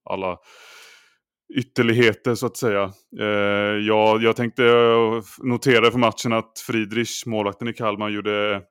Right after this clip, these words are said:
var ute och hängde tvätt igen. Jag vet inte, det är väldigt många misstag från honom nu på s-, kort tid, eller vad säger ni?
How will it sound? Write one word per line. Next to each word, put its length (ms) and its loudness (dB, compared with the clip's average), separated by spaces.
var 140 6
ute 220 4
och 80 2
hängde 280 0
tvätt 420 -4
igen. 500 -4
Jag 120 -8
vet 100 -4
inte, 140 -4
det 140 -2
är 60 -2
väldigt 380 0
många 220 -4
misstag 480 -6
från 160 -10
honom 260 -8
nu 120 -10
på 120 -14
s-, 240 -16
kort 240 -10
tid, 240 -8
eller 100 -14
vad 160 -12
säger 180 -8
ni? 160 -10